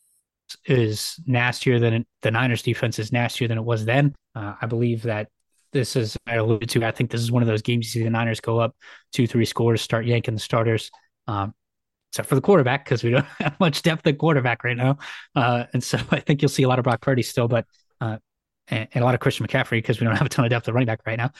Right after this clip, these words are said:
But Deebo Samuel coming back, needing to get in rhythm, that's a possibility, uh, a likelihood at this point, I believe. Uh, but on defense, I think you'll see a lot of, uh,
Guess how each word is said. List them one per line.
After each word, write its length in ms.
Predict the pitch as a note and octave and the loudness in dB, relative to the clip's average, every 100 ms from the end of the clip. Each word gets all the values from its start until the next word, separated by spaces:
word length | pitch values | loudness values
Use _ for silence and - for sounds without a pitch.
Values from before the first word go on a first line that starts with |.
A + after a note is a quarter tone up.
| - - | -20 -20
But 100 | - | -2
Deebo 220 | C3+ A2+ | 2 2
Samuel 300 | - C3 D3+ | 2 2 4
coming 240 | D3 D#3 C#3+ | 4 4 6
back, 280 | D3 D3 - | 4 2 0
needing 140 | B2+ | 2
to 60 | A#2+ | 2
get 120 | B2+ | 0
in 60 | |
rhythm, 240 | B2 C3+ C3+ | 2 4 4
that's 180 | A#2+ - | 2 -4
a 60 | |
possibility, 720 | - B2+ - B2+ C3+ C3+ C#3 - _ - | -4 -4 -2 2 4 4 2 -2 _ -6
uh, 200 | A2 A2 | -4 -2
a 60 | A#2+ | 0
likelihood 640 | A#2+ C3 C3 B2 - C3 | 0 0 0 0 2 2
at 120 | B2+ - | 2 2
this 160 | C#3 | -2
point, 280 | - C#3+ C3+ | 2 2 4
I 80 | C3 | 2
believe. 420 | B2+ C3 C3+ C3+ _ _ _ _ | 2 4 2 0 _ _ _ _
Uh, 240 | C3 A2+ G#2+ | -4 -4 -2
but 140 | B2+ | 0
on 180 | B2+ A#2+ | 2 4
defense, 480 | A#2+ B2+ C3+ B2 - | 4 4 2 2 0
I 80 | |
think 260 | A2+ B2 A#2 | 0 0 0
you'll 100 | A#2 | -2
see 180 | - A#2 | 0 0
a 80 | A2 | 2
lot 220 | A2+ A#2 | 2 0
of, 200 | A2 - | -2 -4
uh, 380 | A2+ A2 A2+ | -4 -4 -6